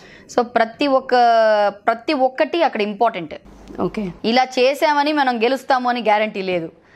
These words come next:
Speaker 1: ఇలా చేయలేదు కాబట్టి మేము ఓడిపోతామని గ్యారంటీ లేదు.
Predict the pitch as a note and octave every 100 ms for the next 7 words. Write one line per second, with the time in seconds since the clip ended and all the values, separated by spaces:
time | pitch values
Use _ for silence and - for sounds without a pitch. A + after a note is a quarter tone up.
0 | - F#3 - A#3+ B3+ A3 B3 C#4 D4 C#4+
1 | C#4 C#4 D4 B3+ A#3+ C4+ C#4+ C#4 C#4 C#4
2 | A#3+ A3 G#3 F3+ E3 D#3